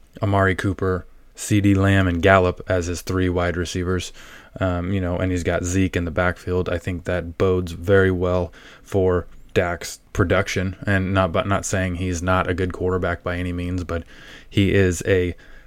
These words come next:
good quarterback that is going to thrive and kind of step over a few people in this list purely because of the weapons he has at his disposal. Injury will be a question mark, but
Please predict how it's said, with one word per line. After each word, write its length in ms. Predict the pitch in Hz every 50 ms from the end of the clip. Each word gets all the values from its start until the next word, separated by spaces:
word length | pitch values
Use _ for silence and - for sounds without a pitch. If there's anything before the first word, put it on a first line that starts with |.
| - - 107
good 200 | 117 135 120 -
quarterback 520 | - 104 95 95 87 90 92 90 92 - -
that 120 | 92 87
is 120 | 87 87
going 320 | 82 95 90 87 87 87 82
to 280 | - 95 90 90 90 -
thrive 640 | - - - 92 101 95 95 95 92 92 90 90
and 180 | 92 92 92 87
kind 200 | 98 95 92 95
of 140 | 95 87 -
step 280 | - - 101 95 -
over 320 | 98 95 95 90 90 92 90
a 40 |
few 240 | - - 95 92 92
people 420 | - - 98 90 - 95 92 90 -
in 240 | - 120 113 110 104
this 220 | 101 92 - -
list 380 | 101 98 95 92 - - - - - - - - - - -
purely 320 | - - 110 104 98 92
because 400 | 82 87 90 - 95 87 87 80 -
of 400 | - - 101 92 85 82 82 90 90
the 260 | 90 87 87 80 - - - - - - -
weapons 380 | 104 98 - - 90 90 82
he 100 | - 95
has 220 | 87 90 90 87 87
at 80 | 82
his 140 | 87 85 80
disposal. 560 | 80 85 85 - - 85 - - - 87 - - - - - - - - - - -
Injury 360 | - - 117 113 104 104 104 104
will 80 | 101
be 140 | 92 98 95
a 40 | 90
question 380 | - 107 95 87 - - 101
mark, 300 | 92 90 90 87 - - -
but 200 | 92 87 -